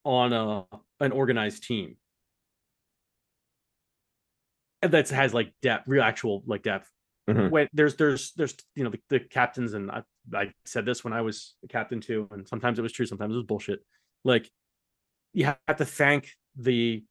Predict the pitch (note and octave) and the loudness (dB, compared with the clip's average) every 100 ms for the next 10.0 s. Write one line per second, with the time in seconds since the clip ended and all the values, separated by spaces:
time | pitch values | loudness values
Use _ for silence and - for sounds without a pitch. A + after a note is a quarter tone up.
0 | _ B2+ D3+ G2+ - - C3+ A#2+ B2 B2 | _ 4 4 2 -6 -4 0 2 2 0
1 | A#2+ B2 - B2 A#2+ - G#2 G2 - - | 0 0 -2 0 0 -2 -8 -8 -8 -8
2 | G#2+ G2+ G#2+ G2 - - C3 A2+ - B2 | -8 -6 -6 -6 -10 -2 0 0 0 2
3 | B2 A#2+ C3 B2 A2+ G#2 C#3 A#2+ F#2 A2 | 2 2 0 0 0 4 6 6 2 -4
4 | A2 - G2+ B2+ A2+ G#2 F#2 A2 E2 - | -6 -10 -6 -2 0 -2 -6 -8 -8 -12
5 | _ _ _ _ _ - C3 G#3+ - B2+ | _ _ _ _ _ -2 0 0 0 -2
6 | A#2+ - - C#3 D3 D3 C#3+ C#3 C#3 B2+ | -2 -6 -8 0 2 2 2 2 4 4
7 | - C3 C3 C#3 B2+ - G#2+ G2 A2 - | 2 -4 -2 -2 -4 -4 -4 -2 -2 0
8 | A2 G#2 G2 G#2+ F#2 F#2 - B2 B2+ C3 | 0 0 0 -2 -2 -6 -2 2 2 2
9 | A#2+ A#2 A#2 F2 E2 D2+ D2+ D2+ C#2+ C#2 | 0 0 -2 -2 -2 -2 -2 -2 -4 -6